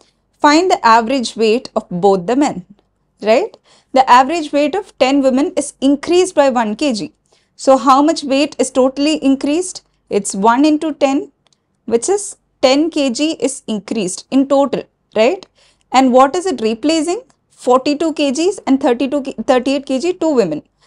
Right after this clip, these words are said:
So what is the weight which should be added to it?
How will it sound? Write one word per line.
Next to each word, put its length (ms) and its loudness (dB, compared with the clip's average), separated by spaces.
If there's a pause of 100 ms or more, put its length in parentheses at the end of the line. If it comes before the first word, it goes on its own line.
(140)
So 180 -2
what 440 2 (240)
is 140 2
the 120 -2
weight 240 0
which 140 -4
should 260 -2
be 200 -2
added 420 2
to 100 -2
it? 220 -6